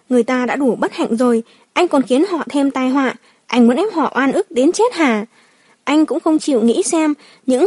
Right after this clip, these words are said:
hành động của anh ảnh hưởng thế nào đến ông ngoại anh, đến cậu anh sao?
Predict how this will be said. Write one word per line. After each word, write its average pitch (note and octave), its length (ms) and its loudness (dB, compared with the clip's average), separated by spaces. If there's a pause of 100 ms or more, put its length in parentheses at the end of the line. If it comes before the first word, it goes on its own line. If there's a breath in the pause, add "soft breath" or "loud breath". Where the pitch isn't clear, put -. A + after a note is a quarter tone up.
hành C4+ 160 4
động B3 200 0
của B3+ 100 0
anh C4+ 300 0
ảnh B3 220 2
hưởng A3 220 2
thế A3+ 120 -2
nào B3+ 260 0
đến A#3 180 0
ông C#4 200 0
ngoại C#4 140 0
anh, D#4 260 0 (300 soft breath)
đến C4 240 0
cậu D4+ 120 -2
anh D#4+ 180 0
sao? E4 340 -2